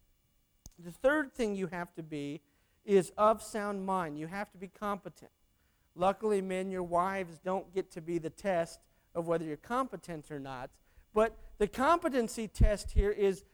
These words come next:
that you know what you're doing.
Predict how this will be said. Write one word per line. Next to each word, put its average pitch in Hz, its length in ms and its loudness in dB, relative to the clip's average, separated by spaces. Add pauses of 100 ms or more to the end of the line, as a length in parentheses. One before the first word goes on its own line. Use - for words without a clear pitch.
(160)
that 208 200 4
you 277 280 2
know 208 600 4 (260)
what 226 340 4
you're 262 140 -2
doing. 220 400 -2